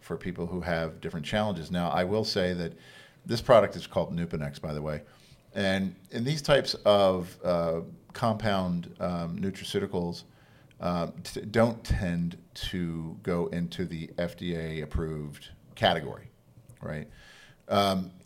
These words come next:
so when talking about that particular product, I always have to be sort of, I guess you could say, careful.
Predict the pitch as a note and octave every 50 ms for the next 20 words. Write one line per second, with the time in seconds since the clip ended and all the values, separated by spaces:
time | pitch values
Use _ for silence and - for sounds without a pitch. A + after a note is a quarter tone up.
0 | - - - - - - C3 A#2 A2 G#2+ G#2 G2+ G2+ G2 G2 - - G#2 G2+ G2
1 | F#2 E2+ A2+ G2+ F#2+ F#2 - - F#2+ F#2 F2+ F2+ F2 E2+ E2 - E2+ F2 G2 G2
2 | - - G2 E2+ E2+ E2 E2 F2 E2+ - - F2 D#2+ D#2+ E2 D#2+ D2+ - - -
3 | E2 E2 E2 E2 D#2+ - - E2 D#2 - - - D#2+ D2 - - - F2+ F2 E2
4 | D#2+ D2+ C#2+ C#2 - - _ _ _ _ _ _ _ _ _ _ _ _ _ _
5 | _ _ _ - - D2+ D2 D#2 D2+ - - - - - - - - - - -
6 | D#2 D2+ - - D#2 D2 - D#2 -